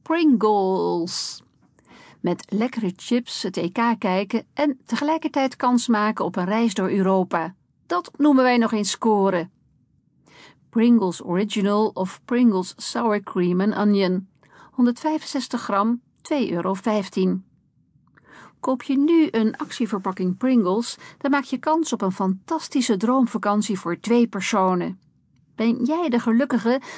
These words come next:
dan win je een zesdaagse vakantie naar een van de zes Europese bestemmingen. Je mag zelf kiezen.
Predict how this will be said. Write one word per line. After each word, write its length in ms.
dan 300
win 280
je 120
een 120
zesdaagse 580
vakantie 560
naar 280
een 260
van 180
de 80
zes 280
Europese 580
bestemmingen. 640
Je 100
mag 140
zelf 360
kiezen. 460